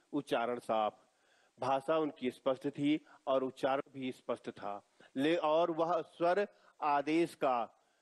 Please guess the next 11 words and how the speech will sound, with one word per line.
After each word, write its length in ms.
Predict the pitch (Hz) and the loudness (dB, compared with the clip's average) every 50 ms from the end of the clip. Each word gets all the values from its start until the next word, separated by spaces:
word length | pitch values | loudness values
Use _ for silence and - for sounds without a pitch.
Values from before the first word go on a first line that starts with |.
| _ _ _ _ _ _ _ _ _ _ _ - | _ _ _ _ _ _ _ _ _ _ _ -2
उनका 320 | 151 151 165 165 - 165 151 | 0 0 0 2 0 0 0
आदेश, 680 | 143 - 147 147 147 147 156 165 175 185 180 180 - 233 - _ _ _ _ - | 0 0 0 0 0 2 2 2 2 2 0 -2 -6 -14 -14 _ _ _ _ -6
लेकिन 360 | 139 139 151 151 - 170 170 165 | -2 -2 -2 -2 0 -2 -2 0
वह 280 | 151 170 165 180 190 | 0 0 2 2 0
अधिनायक 840 | 202 - - - - 139 143 139 156 156 160 156 160 160 165 165 160 | -2 -2 -8 -10 -4 -2 -2 0 2 0 2 2 4 4 2 2 2
का, 120 | - 165 147 | 0 -2 0
किसी 340 | 143 - 143 - - 170 170 | 0 -4 -10 -8 -8 -8 -8
शासक 520 | - - 139 131 135 - - 165 156 - | -2 0 0 0 0 0 0 -2 -2 0
का 100 | - 160 | 0 0
नहीं 220 | 147 143 135 139 | 2 2 0 -2
था, 360 | 127 - 123 120 123 127 - | -4 -2 0 2 2 0 -2